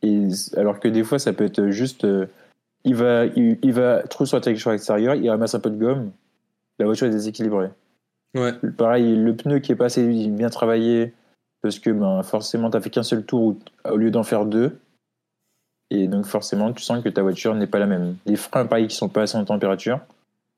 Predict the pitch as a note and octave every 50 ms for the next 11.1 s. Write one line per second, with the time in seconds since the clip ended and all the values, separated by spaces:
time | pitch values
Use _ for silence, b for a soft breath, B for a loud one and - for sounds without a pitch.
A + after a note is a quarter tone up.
0 | _ _ _ _ _ - F#2 F#2+ F#2+ F#2 F2+ - A#2+ B2 B2 B2 - G#2+ G2+ G#2+
1 | A2+ A#2 - - - - G2 - G#2+ G2+ F#2 F#2 F2+ F2+ F2+ F2+ F2+ F2+ - -
2 | - G#2 G2 G#2 A#2+ A#2+ A#2+ - A#2+ A#2+ A#2 - A2 G2 G2+ A#2 G#2+ G2+ G2 F#2+
3 | F#2 F#2 F#2+ - - G2 - G#2 G2+ - - A2 G#2 - - - - - _ _
4 | _ _ _ _ _ - - A2 A2+ A2+ A2 - A#2+ B2 C#3+ - - _ _ _
5 | _ _ _ _ _ _ _ - G#2 - - G2+ - - - G#2+ G2 G2 - -
6 | A#2+ C3 - - _ _ - - A#2 A#2 A2+ G2+ F2+ F2 F2 F2 - _ _ -
7 | - - G#2 G2+ G#2+ - - - A2 G#2+ G2+ F#2 F2+ F#2 b b b b b b
8 | _ - A#2+ G#2 G2 A2+ A2+ A2+ G2+ G2 - G2+ G2+ F#2+ G#2 A2+ A#2 A2+ G#2 F#2
9 | E2+ - - E2+ E2+ - - F2 E2 D#2 D#2 - - F#2+ F#2 G2 F#2+ - - -
10 | F#2+ F2 - - F#2+ A2 - - - F2+ - G2+ - G2+ G2 G#2 G#2 G2+ G2+ F#2+
11 | F2 E2+